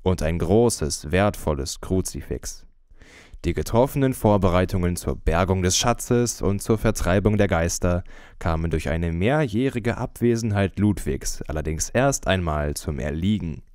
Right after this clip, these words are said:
Nach seiner Rückkehr nahm die Geisterjagd erneut Fahrt auf. Ein Heidelberger Fabrikant, der sich als Schatzgräber, Geisterseher und Banner bezeichnete, trat auf den Plan und gewann das Vertrauen Ludwigs.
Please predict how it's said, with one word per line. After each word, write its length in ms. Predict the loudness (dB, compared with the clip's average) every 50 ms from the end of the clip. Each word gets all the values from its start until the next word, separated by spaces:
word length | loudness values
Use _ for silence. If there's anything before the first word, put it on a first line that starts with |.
| -20 -20 _ -14
Nach 400 | -10 -4 0 2 2 2 2 0
seiner 320 | 2 2 4 4 4 4 4
Rückkehr 540 | 4 2 2 0 0 0 0 -2 -6 -10 -16 -12 -6
nahm 280 | -4 -4 -2 -4 -6
die 100 | -6 -4
Geisterjagd 760 | 0 2 2 2 2 2 0 2 2 2 2 2 0 0 -2
erneut 460 | -2 0 0 0 0 0 0 0 -2
Fahrt 400 | -2 0 2 2 2 0 -2 -2
auf. 340 | -2 -2 -4 -4 -8 -20 -20 -20 -20 -20 -20 _ _ _ -20 -20 -20 _ _ -6
Ein 300 | -2 -2 0 0 0 2
Heidelberger 680 | 2 2 4 6 4 4 6 6 4 4 4 4 2
Fabrikant, 760 | 2 2 2 2 4 4 2 2 0 -2 -4 -4 -6 -8 -6 -4
der 120 | -4 -2
sich 200 | -4 -4 -4 -2
als 260 | -4 -2 -4 -6 -6
Schatzgräber, 960 | -4 -2 -2 -2 -2 -4 -8 -8 -2 2 4 4 6 6 6 4 4 2 -2 -2
Geisterseher 920 | 0 2 2 2 2 2 2 2 2 4 4 4 4 4 4 2 0 0 -2
und 240 | -2 -4 -4 0
Banner 300 | 2 2 2 4 2 0
bezeichnete, 760 | 0 -2 -4 -4 -2 -2 -2 -2 -2 -4 -4 -4 -4 -6 -6 -4
trat 260 | -4 -2 -2 0 0 0
auf 140 | -2 0
den 160 | -2 -4 -4 -2
Plan 400 | 0 2 2 2 2 0 0 -2
und 180 | -4 -4 0
gewann 400 | 0 0 2 4 2 2 2 0
das 200 | 0 0 -2 0
Vertrauen 560 | -2 -2 -2 0 0 0 2 2 2 0 0
Ludwigs. 680 | 2 2 0 0 -2 -4 -6 -6 -4 -4 -4 -6 -6